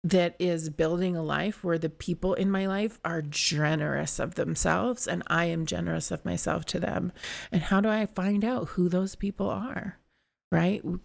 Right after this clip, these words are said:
because we need to actually notice who that is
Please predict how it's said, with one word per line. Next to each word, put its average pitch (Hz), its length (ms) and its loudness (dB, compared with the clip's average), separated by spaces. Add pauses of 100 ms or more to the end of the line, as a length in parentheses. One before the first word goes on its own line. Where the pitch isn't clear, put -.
because 175 320 2
we 185 100 2
need 185 220 2
to 196 80 -4
actually 180 420 -2
notice 175 420 -2
who 196 180 -2
that 180 300 0
is - 540 -2